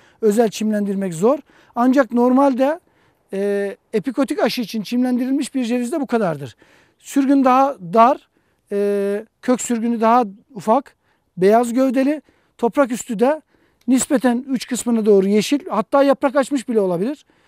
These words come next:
Sorun değil. Çıplak kök, gö-, çıplak gövdeli hale getirdiğinizde aşıdan sonra hemen dikerseniz tutma sorunu yaşamaz. Çünkü bütün bitkiler fide dönemlerinde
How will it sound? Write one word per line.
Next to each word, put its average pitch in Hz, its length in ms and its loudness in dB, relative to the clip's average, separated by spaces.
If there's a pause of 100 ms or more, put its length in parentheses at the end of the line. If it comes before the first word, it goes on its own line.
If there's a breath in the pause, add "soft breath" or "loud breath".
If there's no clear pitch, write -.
(200)
Sorun 262 360 2
değil. 262 200 0
Çıplak - 400 -2
kök, 254 140 -2 (200)
gö-, 226 280 2 (380)
çıplak - 440 0
gövdeli 226 380 0
hale 233 280 0
getirdiğinizde 247 720 -4 (640 soft breath)
aşıdan 294 320 0
sonra 262 220 0
hemen 269 240 2
dikerseniz 277 460 -2
tutma 285 360 -2
sorunu 240 280 -2
yaşamaz. 254 460 -2
Çünkü 294 380 -4 (580 soft breath)
bütün 277 380 -2 (100)
bitkiler 240 460 -2 (580)
fide 254 280 0
dönemlerinde 214 800 2